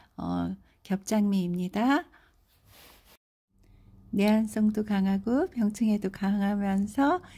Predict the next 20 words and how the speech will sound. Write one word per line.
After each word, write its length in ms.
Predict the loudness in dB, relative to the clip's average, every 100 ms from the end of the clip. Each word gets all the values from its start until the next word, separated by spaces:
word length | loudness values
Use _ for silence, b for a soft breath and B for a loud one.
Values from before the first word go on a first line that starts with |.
| B -2
향기까지 720 | 2 2 2 0 -2 0 -2
좋은 720 | 0 2 2 4 4 2 -2
벵갈리입니다. 1200 | -2 -2 0 -2 -2 -2 -2 -2 -2 0 2 2 -2 b b -4
이 220 | 0 2
번입니다. 640 | 2 2 2 2 2 0 0
이 140 | 0
번. 460 | -2 -2 2 2 0 -4 -20 -20 _ _ _ _ _ _
삼 340 | 0 4 6
번 400 | 6 4 2 2 -2 -12 -12
나리샤입니다. 1200 | -4 0 0 0 0 0 2 2 0 2 2 2 0 B B B
어, 440 | -8 -6 -4 -6 -8 -12 -20 -8
가을까지 580 | -2 0 0 -2 -4
계속 380 | -8 -8 -10 -10
꽃-, 480 | -8 -8 -10 -20 -2
꽃이 240 | 0 0 -4
피고 260 | -8 -2 0
지기 300 | -2 -6 -8
때문에 560 | -4 -2 0 0 2
사계장미라고도 1000 | 0 -2 -2 -2 -2 0 -2 -2 -4 -4
하죠. 640 | -4 -4 -2 0 2 0